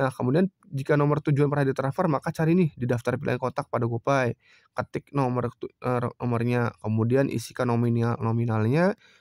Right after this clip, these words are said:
kemudian setelah itu isikan kode pin GoPay-nya. Jangan lupa nih cek histori dan konfirmasi ke penerima ya, biar aman dan terdeteksi. Nah, selanjutnya, teman-teman, di sini cara ambil saldo GoPay juga bisa, teman-teman. Caranya tinggal aplikasi Gojek masuk, kemudian masuk ke GoPay, pilih bayar,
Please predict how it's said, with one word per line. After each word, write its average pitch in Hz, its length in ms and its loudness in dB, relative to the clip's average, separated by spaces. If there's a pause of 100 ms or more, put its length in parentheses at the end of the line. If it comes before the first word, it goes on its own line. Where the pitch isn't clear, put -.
kemudian 131 320 2
setelah 147 240 2
itu 160 400 4
isikan 160 560 2
kode 135 320 0
pin 127 160 -2
GoPay-nya. 120 720 0
Jangan 117 240 2
lupa 143 160 2
nih 170 80 4
cek 143 160 -6
histori 135 320 0
dan 135 160 2
konfirmasi 127 480 -4
ke - 80 -16
penerima 147 400 2
ya, 143 160 2
biar 120 240 -2
aman 131 400 0
dan 123 240 -6 (160)
terdeteksi. 113 640 -2 (720)
Nah, 139 100 2
selanjutnya, 165 500 4
teman-teman, 160 500 2
di 170 100 4
sini 151 220 0
cara 160 220 0
ambil 143 160 4
saldo 143 280 2
GoPay 151 220 2
juga 143 140 4
bisa, 127 240 0
teman-teman. 160 480 2
Caranya 131 340 0
tinggal 123 300 0
aplikasi 120 380 -6
Gojek 123 300 -2
masuk, 123 360 2
kemudian 123 280 0
masuk 123 260 -6
ke 131 80 -4
GoPay, 120 300 2
pilih 147 220 2
bayar, 156 300 2